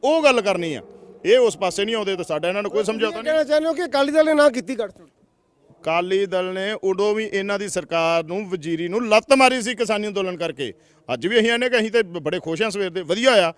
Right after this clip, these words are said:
Speaker 1: ਚਲੋ, ਬਹੁਤ ਵਧੀਆ ਆ, ਅੱਜ ਜੋ ਹੋਇਆ ਸਭ ਕੁਛ ਵਧੀਆ ਆ।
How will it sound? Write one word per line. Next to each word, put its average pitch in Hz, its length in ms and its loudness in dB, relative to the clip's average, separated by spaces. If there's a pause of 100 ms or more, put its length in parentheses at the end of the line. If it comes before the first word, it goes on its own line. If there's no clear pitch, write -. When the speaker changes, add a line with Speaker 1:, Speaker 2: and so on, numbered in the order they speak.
(160)
Speaker 1:
ਚਲੋ, 208 340 -4
ਬਹੁਤ 214 340 -2
ਵਧੀਆ 190 380 -4
ਆ, 151 40 0
ਅੱਜ 151 100 -6
ਜੋ 143 180 -8
ਹੋਇਆ 156 180 -2
ਸਭ 147 160 -8
ਕੁਛ 143 180 -12
ਵਧੀਆ 135 380 -8
ਆ। 98 40 -16